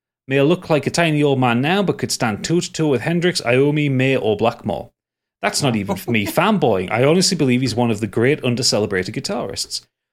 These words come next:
The number of riffs and solos he comes out with that would single-handedly pull a, put a band in singing in English on the main stage as a Bloodstock via m-, a Metal Hammer cover feature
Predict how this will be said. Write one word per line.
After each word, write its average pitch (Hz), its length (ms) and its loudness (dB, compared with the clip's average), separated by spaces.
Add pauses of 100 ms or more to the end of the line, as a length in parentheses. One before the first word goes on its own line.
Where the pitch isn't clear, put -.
(120)
The - 60 -6
number 202 260 4
of 127 120 4
riffs 208 260 2
and 185 80 2
solos 170 460 4
he 139 60 -2
comes 151 260 0
out 143 180 2
with 147 160 -2
that - 160 0
would 110 140 -2
single-handedly 147 800 0
pull 143 360 0
a, - 60 -14 (200)
put 165 160 -4
a 143 60 4
band 147 360 2
in 113 100 2
singing 143 400 0
in 123 100 2
English 127 300 0
on 117 80 0
the 107 60 0
main 147 180 2
stage 135 380 0
as 107 100 -2
a 110 60 0
Bloodstock 175 580 0
via 104 460 0
m-, 135 240 -2
a 117 100 -2
Metal 151 340 0
Hammer 156 300 0
cover 185 260 2
feature 196 460 0